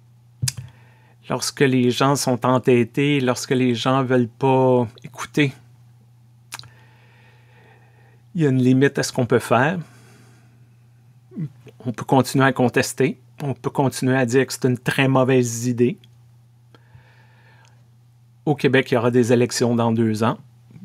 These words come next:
Vous pourrez décider ce qui vous semble être la meilleure option. Ça vous appartiendra. Je dis vous parce que moi, en Ontario, en tout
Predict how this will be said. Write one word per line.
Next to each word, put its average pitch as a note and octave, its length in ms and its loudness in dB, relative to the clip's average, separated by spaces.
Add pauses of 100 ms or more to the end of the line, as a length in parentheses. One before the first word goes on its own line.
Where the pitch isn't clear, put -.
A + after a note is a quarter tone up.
(140)
Vous C#3+ 220 0
pourrez C3+ 680 0 (420)
décider C3 720 0 (840)
ce - 180 -10
qui C3 500 -4
vous A2+ 140 -8
semble B2 460 2
être A#2+ 280 2
la B2 120 2
meilleure A#2+ 400 2
option. A#2+ 400 -2 (320)
Ça - 360 -4
vous A#2 240 -2
appartiendra. A2 800 -4 (260)
Je A#2 200 -6
dis A#2+ 240 0
vous B2 260 -2
parce - 240 -10
que A#2 180 -2
moi, A2 300 -2
en A2+ 100 -2
Ontario, A2+ 500 0
en A2+ 100 -6
tout - 80 -10